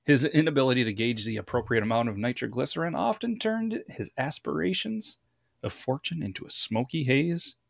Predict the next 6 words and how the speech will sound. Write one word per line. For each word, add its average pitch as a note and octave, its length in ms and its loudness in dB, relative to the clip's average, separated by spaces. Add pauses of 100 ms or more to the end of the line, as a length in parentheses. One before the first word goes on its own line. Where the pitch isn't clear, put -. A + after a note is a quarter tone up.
(180)
of F#3 100 2
failure. - 460 0 (600)
<laughs> - 580 -18
I A2+ 80 4
mean, F#2+ 260 0 (2000)
he, - 180 0